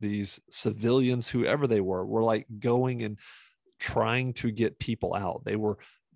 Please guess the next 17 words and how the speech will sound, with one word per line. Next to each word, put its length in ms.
trying 640
to 200
help 300
others 480
out, 360
and, 560
and 260
story 500
after 200
story. 640
Uh, 300
it's 100
just 260
really 200
amazing, 500
the 60
heroism 760